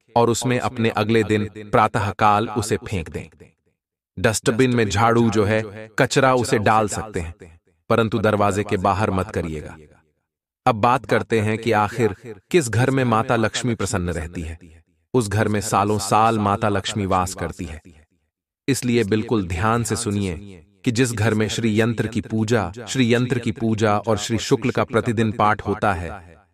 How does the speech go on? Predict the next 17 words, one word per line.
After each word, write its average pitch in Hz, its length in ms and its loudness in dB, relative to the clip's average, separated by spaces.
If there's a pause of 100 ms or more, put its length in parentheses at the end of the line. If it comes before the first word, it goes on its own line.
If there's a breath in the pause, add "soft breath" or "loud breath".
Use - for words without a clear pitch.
तो 123 60 2
दोस्तों, 120 420 2 (380)
वहां 110 240 2
पर 107 300 0
मां 107 260 2
लक्ष्मी 107 380 -2
का 104 160 -2
वास 92 300 0
बना 92 240 -4
रहता 82 280 -8
है। 73 160 -14 (480)
आप 127 260 4
चाहे 120 260 2
तो 120 160 -4
शुक्रवार 113 520 2
के 110 140 -2
दिन, 107 520 -4